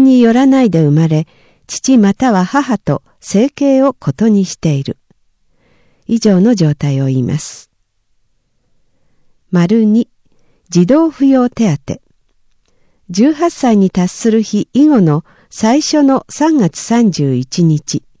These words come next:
中度以上の障害がある場合は、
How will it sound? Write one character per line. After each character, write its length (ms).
中 220
度 180
以 100
上 200
の 140
障 260
害 200
が 180
あ 60
る 140
場 180
合 160
は、 180